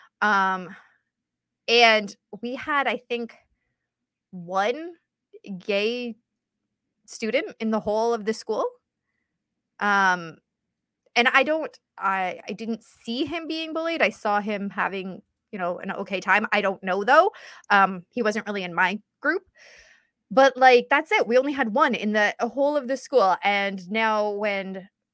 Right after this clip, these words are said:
'cause so my older one, um, the one that has the baby, she just graduated two, two years ago. And she even had a bunch of friends,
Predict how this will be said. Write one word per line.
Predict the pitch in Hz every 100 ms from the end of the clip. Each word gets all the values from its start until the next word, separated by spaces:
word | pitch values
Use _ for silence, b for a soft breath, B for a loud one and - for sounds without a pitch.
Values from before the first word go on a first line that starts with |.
| _ _ _ -
'cause | 226 196
so | 240 220
my | 196 202 202
older | - 214 220 208
one, | 196 190 185 202 220 -
um, | 180 175
the | 175
one | 175
that | -
has | 175 -
the | 240
baby, | 339 330 330 320 _ _ _ _ _
she | - 233
just | 202 196
graduated | 190 196 196 185 185
two, | - - 233 240 _ _
two | -
years | 254 277 302
ago. | 302 311 453 B B B -
And | 226 220
she | - 640
even | 285 247
had | 226 208
a |
bunch | 202 202 214
of | 202
friends, | 185 170 151 -